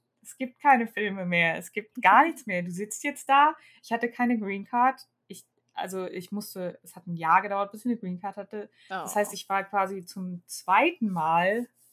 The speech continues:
Speaker 1: äh, nach, also erst die Diagnose und dann
Speaker 2: Mhm.
Speaker 1: noch mal ausgebremst.
Speaker 2: Mhm.
Speaker 1: So, äh, okay, nee, du musst,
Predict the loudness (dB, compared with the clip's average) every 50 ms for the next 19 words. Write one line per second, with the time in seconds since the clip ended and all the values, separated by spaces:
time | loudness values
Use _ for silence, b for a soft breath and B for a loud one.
0 | _ _ _ _ _ _ _ _ _ _ _ _ _ _ _ _ -8 -2 0 2
1 | 2 2 2 0 -2 -4 -6 -10 _ _ _ _ _ _ _ 0 2 2 2 2
2 | 0 -2 -2 -2 -4 -8 -10 -16 _ _ _ _ -20 -12 -6 -4 -4 -4 -4 -6
3 | -8 -6 -6 -6 -6 -4 -2 0 2 4 4 4 2 2 -2 -2 -2 -2 -2 0
4 | 2 4 4 4 2 0 -6 -2 -2 0 0 0 0 0 0 -2 -6 -8 b b
5 | b b b b b b b b b _ _ _ _ _ _ _ _ _ 8 8
6 | 8 8 6 0 -6 -4 -4 -6 -6 -6 -10 -16 -18 -18 _ -16 -14 -14 -10 -6
7 | -4 -2 -2 -2 -4 -6 -10 -12 -12 -12 -14 -16 _ -20 -16 -14 -12 -4 2 4
8 | 6 6 6 4 4 2 2 4 2 0 0 0 -4 -6 -2 0 -2 -2 -2 -4
9 | -12 -14 -14 -16 -16 -16